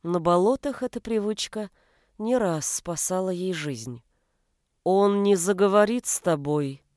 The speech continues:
раздался голос со стороны и тут же отозвался с другого конца поляны. "С тобой, ой!" Катша вскинула голову, натянула тетиву лука. "Но он хочет знать,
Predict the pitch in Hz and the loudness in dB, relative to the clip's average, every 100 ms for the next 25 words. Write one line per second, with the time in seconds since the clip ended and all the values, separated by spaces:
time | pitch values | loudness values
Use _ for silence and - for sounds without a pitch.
0 | _ _ _ - 208 185 220 214 - 202 | _ _ _ -4 -2 -2 -2 -2 -2 -2
1 | 208 254 233 - 196 - 202 196 240 285 | 0 0 0 -2 -6 -6 -4 -2 -2 -4
2 | - _ _ _ _ - 233 269 208 214 | -8 _ _ _ _ -12 -10 -8 -6 -4
3 | 240 233 202 208 240 233 220 190 214 202 | -4 -4 -2 0 0 -2 -6 -6 -6 -4
4 | 220 226 226 214 240 226 226 208 175 156 | -4 -4 -4 -2 -4 -2 0 2 2 0
5 | 156 156 _ _ _ _ _ - - - | -4 -10 _ _ _ _ _ -10 -8 0
6 | 269 220 202 226 220 214 202 202 185 _ | 0 2 4 6 6 6 2 0 -6 _
7 | _ - 214 214 208 196 190 190 175 _ | _ -2 4 6 6 4 2 0 -6 _
8 | _ _ _ _ _ - 247 - 240 - | _ _ _ _ _ 0 2 2 2 0
9 | - 226 214 214 226 254 240 226 - - | 0 2 2 2 4 4 4 0 -4 -10
10 | _ _ 220 240 - 240 240 226 - 208 | _ _ 0 0 2 0 0 -2 -4 -6
11 | 226 240 220 180 - 127 - _ _ _ | -4 -2 0 -2 -4 -12 -14 _ _ _
12 | _ - 156 175 180 - 196 190 - 208 | _ -10 0 4 4 4 2 2 0 0
13 | 202 208 - 202 180 226 247 180 - | 0 -2 -6 -4 0 2 2 0 -2